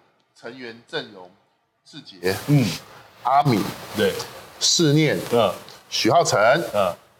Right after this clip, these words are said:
Speaker 1: 啊，呃，
Speaker 2: 守正。
Speaker 1: 守正，
Speaker 2: 嗯。
Speaker 1: 吴志远，
Speaker 2: 嗯。
Speaker 1: 甚至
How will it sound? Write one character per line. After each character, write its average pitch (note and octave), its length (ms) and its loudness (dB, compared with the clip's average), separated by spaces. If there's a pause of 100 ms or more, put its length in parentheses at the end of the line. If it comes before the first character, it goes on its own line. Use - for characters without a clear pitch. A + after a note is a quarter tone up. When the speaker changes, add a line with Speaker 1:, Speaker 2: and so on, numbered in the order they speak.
(140)
Speaker 1:
啊， E2+ 240 -2 (360)
呃， F2 580 2
Speaker 2:
守 F2+ 160 2
正。 A2 240 2
Speaker 1:
守 C#3+ 260 0
正， E3+ 380 4
Speaker 2:
嗯。 G#2+ 240 0 (500)
Speaker 1:
吴 D#3+ 120 0
志 A3 240 0
远， B2+ 480 4 (100)
Speaker 2:
嗯。 F#2+ 180 -6 (1000)
Speaker 1:
甚 F#3+ 200 -2
至 D#3+ 140 4